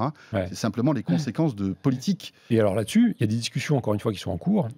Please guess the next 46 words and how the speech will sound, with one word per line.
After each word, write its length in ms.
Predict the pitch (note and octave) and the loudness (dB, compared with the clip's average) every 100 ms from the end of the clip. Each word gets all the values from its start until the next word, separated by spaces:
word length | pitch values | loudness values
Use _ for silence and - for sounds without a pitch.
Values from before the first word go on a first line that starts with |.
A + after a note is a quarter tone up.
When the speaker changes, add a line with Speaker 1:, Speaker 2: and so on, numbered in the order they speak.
| - | -6
Speaker 2:
parce 200 | G#2+ - | -6 -2
que, 360 | C3+ C3 G#2+ - | 2 2 0 0
euh, 200 | G2 F#2 | 0 4
nouvelle, 280 | G#2+ B2 A#2+ | 4 4 2
dit, 140 | C3 C3+ | -2 -4
qui 140 | - | 0
dit 120 | D3+ | 2
nouvelle 220 | C#3+ A#2 G#2+ | 4 2 2
technologie, 540 | A2+ A2+ G#2+ G#2 A#2+ | -2 0 0 2 0
dit 80 | A#2+ | 2
Speaker 1:
Hmm. 80 | A2+ | 2
Speaker 2:
nouvelles 320 | G2+ A2+ G2+ | 4 2 0
règles 280 | F#2+ G#2 G2+ | -2 -2 -2
de 40 | |
sécurité. 600 | F2+ G2 - F#2 F2 F3 A3+ _ - _ _ | -4 -4 -2 -4 0 0 0 _ -20 _ _
Et 80 | G#2+ | 0
donc 180 | G#2+ C#3+ | 2 2
là, 60 | |
il 40 | C#3+ | 0
y 20 | |
a 20 | |
des 60 | G#2+ | 0
discussions 360 | G#2 - - A2+ | -4 -6 -6 -2
actives 560 | C#3 - C3 B2+ F2 - | -2 -2 -2 -2 -2 -4
avec 360 | G#2 G2 F#2+ - | 0 0 0 -2
l'ensemble 560 | G#2 B2+ - C3+ B2+ | 0 0 0 -2 0
des 80 | G2 | -2
pays 160 | F#2+ G2+ | 0 0
dans 140 | G2 | 2
le 60 | F#2+ | 2
monde, 260 | A2+ F#3 - | 2 2 0
et 100 | E3 | 2
en 60 | E3 | 2
particulier 400 | A#2 F#2+ G#2+ G#2+ | 0 -6 -4 0
avec 120 | G2+ | 0
le 60 | G2 | 0
gouvernement 360 | F2+ F2+ E2+ E2+ | -4 -2 -2 -4
français, 360 | - E2 D3+ F#3 - - - _ - | -6 -2 -2 -2 -8 -20 -20 _ -6
euh, 200 | F#2 E2+ F2+ | -4 -4 -2
pour, 260 | C3 A#2 - _ _ _ - | -2 -2 -4 _ _ _ -10
euh, 100 | D#2+ - C#3 - _ - | -10 -12 -16 -20 _ -6
pouvoir 340 | A#2+ B2 A2 | 0 2 2
établir 340 | A2 G2 A#2 F3 | 0 -2 0 0
de 60 | |
nouvelles 180 | C3 B2 | 2 0
règles. 300 | G2+ F#2 G2 | 0 -4 -10